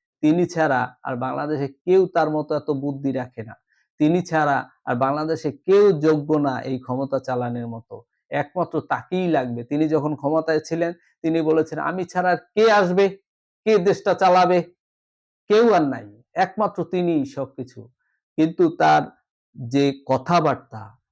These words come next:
তার যে অ্যাটিটিউড, যে আচার আচরণ, তাতে দেখে খুব একটা সভ্য মনে হয় না, খুব একটা শিক্ষিত মার্জিতও মনে হয় না, তাকে খুব অর্ডিনারি মনে হয়। অনেক লোকে বলে যে,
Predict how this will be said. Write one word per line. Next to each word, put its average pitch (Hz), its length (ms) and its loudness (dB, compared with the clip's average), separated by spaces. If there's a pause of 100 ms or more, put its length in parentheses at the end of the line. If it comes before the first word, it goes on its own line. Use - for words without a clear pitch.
(120)
তার 127 240 -2
যে 135 360 -4
অ্যাটিটিউড, 135 720 -2 (240)
যে 131 160 -6
আচার 135 380 0
আচরণ, 139 480 0 (380)
তাতে 147 480 -2 (160)
দেখে 156 600 -2 (140)
খুব 160 180 0
একটা 160 520 -2
সভ্য 143 480 -2
মনে 175 320 2
হয় 175 240 -4
না, 180 200 -10 (220)
খুব 143 180 -2
একটা 151 220 -2
শিক্ষিত 170 520 -4
মার্জিতও 151 600 0
মনে 170 280 -4
হয় 165 180 -6
না, 160 160 -10 (380)
তাকে 147 480 0 (220)
খুব 160 320 -6
অর্ডিনারি 156 600 4
মনে 139 280 -4
হয়। 127 260 -2 (280)
অনেক 143 360 -2
লোকে 143 240 -2
বলে 135 320 0
যে, 127 280 -4